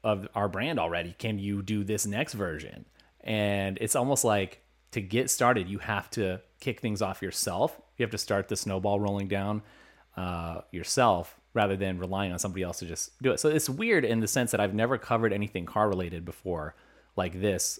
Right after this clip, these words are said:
outside of CarPlay. And that could be how they found me, actually, now that I'm thinking about it,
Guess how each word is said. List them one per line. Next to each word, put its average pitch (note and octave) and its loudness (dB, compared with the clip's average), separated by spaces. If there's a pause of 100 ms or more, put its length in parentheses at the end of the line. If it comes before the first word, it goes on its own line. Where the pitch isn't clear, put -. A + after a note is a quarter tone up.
outside G2 0
of E2 -14
CarPlay. D#2+ -2
And F#2+ -2
that G#2+ -2
could A#2 0
be G2 -4
how F#2+ -4
they F2 -6
found G2 -2
me, F2 -4
actually, E2+ -6
now F#2 -4
that E2 -8
I'm D#2+ -12
thinking F2 -4
about D#2+ -6
it, E2+ -8